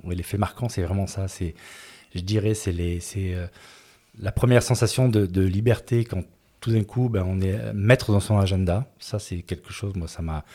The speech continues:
c'était très grisant. Deuxièmement, c'est pouvoir arriver à, euh,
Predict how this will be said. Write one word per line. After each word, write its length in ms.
c'était 220
très 180
grisant. 500
Deuxièmement, 580
c'est 280
pouvoir 520
arriver 640
à, 160
euh, 60